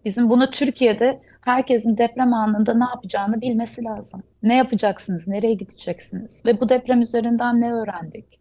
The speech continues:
Şimdi yani bununla ilgili okullarda bilmiyorum yapılıyor mu? Ben Türkiye'den ayrılalı yaklaşık on dört sene olacak. Ama benim ofisimde var, deprem tatbikatı var. Deprem olursa nereye gideceğinizi biliyor musunuz?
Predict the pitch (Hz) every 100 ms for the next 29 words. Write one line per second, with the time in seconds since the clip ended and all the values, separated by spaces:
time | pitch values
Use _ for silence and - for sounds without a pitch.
0 | _ _ 240 226 220 208 - - 214 208
1 | 202 _ 247 254 254 233 208 196 214 226
2 | 240 _ - 196 - 240 233 226 220 254
3 | 262 269 _ 240 247 220 185 165 160 170
4 | 160 156 156 165 165 180 _ - 180 175
5 | 175 175 175 175 - _ _ _ - 175
6 | 175 170 170 165 160 160 156 - - -
7 | - _ _ - 180 165 160 - 160 175
8 | 165 143 - 117 - - _ _ _ _
9 | - 202 208 185 - - 220 247 240 -
10 | _ - 196 - - 233 226 240 214 262
11 | - - _ 233 226 277 - 214 - 165
12 | - - - - 214 208 233 226 220 202
13 | 220 226 247 220 226 202 214 214 220 -
14 | - - 202